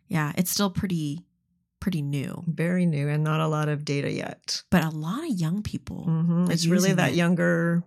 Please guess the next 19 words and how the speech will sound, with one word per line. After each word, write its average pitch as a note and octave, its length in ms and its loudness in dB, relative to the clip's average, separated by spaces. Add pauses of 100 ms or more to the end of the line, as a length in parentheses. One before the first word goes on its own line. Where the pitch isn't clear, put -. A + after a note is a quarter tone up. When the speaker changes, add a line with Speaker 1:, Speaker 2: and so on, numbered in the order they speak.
Speaker 2:
fifteen F#3 540 0
to D#3+ 60 -2
nineteen, D#3+ 440 0
I D#3+ 100 0
think D3+ 220 -4
that's - 220 -2
the D3 120 -4
largest C#3 640 -2
group C#3+ 240 -10
that's - 180 -4
using - 340 -2
it. - 160 -14 (140)
Speaker 1:
Wow. D3 360 -4 (260)
Okay. E3+ 380 0 (200)
So - 180 4
is A3 200 2
it A3 100 -2
addictive? F3+ 480 -8 (140)
Speaker 2:
Yes. - 580 -2